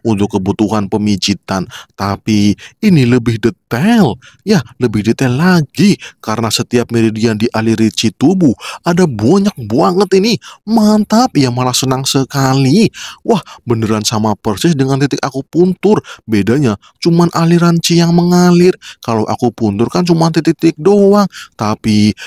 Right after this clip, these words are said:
pada intinya ini sama sih. Guru Hyejun pun memberi contoh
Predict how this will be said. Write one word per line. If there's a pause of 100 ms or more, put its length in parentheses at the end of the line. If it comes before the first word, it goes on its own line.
(140)
pada
intinya
ini
sama
sih. (440)
Guru
Hyejun
pun
memberi
contoh